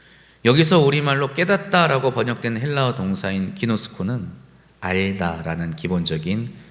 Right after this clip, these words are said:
의미가 있습니다. 몰랐던 것을 알았다, 이런 의미보다는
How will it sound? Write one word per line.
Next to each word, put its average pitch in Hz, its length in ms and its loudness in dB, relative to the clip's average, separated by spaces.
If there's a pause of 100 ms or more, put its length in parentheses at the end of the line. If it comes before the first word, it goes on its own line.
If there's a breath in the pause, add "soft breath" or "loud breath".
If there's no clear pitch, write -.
(140 loud breath)
의미가 92 360 2
있습니다. - 520 -4 (1040 loud breath)
몰랐던 139 560 8
것을 123 480 4
알았다, 110 540 2
이런 104 260 4
의미보다는 90 1000 0